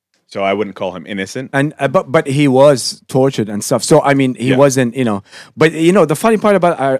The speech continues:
Speaker 2: I read this story, and they said, like, in the camps, uh, he will take the, uh, they have tents, and they will take from the air-conditioned, uh, the blades, and that's how he cut people's fingers.
Speaker 1: Yeah.
Speaker 2: I was like, "Why would you have air conditions in a camp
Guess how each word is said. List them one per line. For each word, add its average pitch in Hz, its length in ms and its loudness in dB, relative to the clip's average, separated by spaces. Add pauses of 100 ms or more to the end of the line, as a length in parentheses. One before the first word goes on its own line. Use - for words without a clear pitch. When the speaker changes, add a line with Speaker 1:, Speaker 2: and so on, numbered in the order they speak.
(140)
Speaker 2:
I 117 160 -4
read 151 240 0
this 127 120 -6
story, 120 460 -2
and 110 180 -4
they 117 60 -2
said, 123 260 -4
like, 113 300 -6
in 107 140 -4
the 101 80 -6
camps, 147 500 -4 (460)
uh, 104 220 -6
he 117 180 -6
will 123 160 -2
take 156 300 -2
the, 113 280 -2
uh, 101 200 -4 (540)
they 120 120 -6
have 113 160 -6
tents, 139 560 -4 (280)
and 110 200 -6
they 113 60 0
will 110 100 0
take 139 240 -2
from 117 260 -4
the 113 180 -6
air-conditioned, 123 800 -4 (340)
uh, 95 360 -10 (220)
the 110 100 -10
blades, 117 460 -2
and 110 160 -4
that's 120 160 -4
how 117 160 -4
he 110 100 -4
cut - 260 -8
people's 113 320 -8
fingers. 196 440 -4
Speaker 1:
Yeah. 82 180 -8 (260)
Speaker 2:
I 143 40 -2
was 151 120 -2
like, 165 220 -2
"Why 160 240 -2
would 220 200 -2
you 185 80 -2
have 165 180 -2
air 151 120 -2
conditions 139 560 -6
in 120 120 -2
a 117 140 -6 (160)
camp 123 500 -6